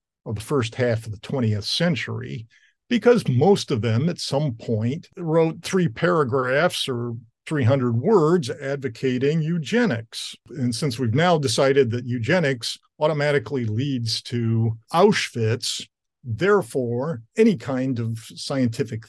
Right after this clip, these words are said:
thinking about these kind of questions leads to genocide. This kind of logic then is very useful for going backwards to canceling,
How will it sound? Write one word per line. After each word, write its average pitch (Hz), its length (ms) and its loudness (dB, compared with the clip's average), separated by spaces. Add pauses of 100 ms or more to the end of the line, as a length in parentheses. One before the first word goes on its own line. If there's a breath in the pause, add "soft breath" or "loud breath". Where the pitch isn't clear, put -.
(140)
thinking 120 360 0
about 113 300 -6
these 113 200 -2
kind 107 220 -6
of 110 60 -10
questions 113 1000 -6
leads 135 360 -2
to 139 120 -4
genocide. 117 960 0
This 220 200 -2
kind 180 280 0
of 110 100 0
logic 131 600 0
then 120 540 0
is 135 180 -4
very 139 280 4
useful 123 760 2
for 127 160 -6
going 113 360 -2
backwards 117 800 -2
to 110 140 -10
canceling, 113 1000 0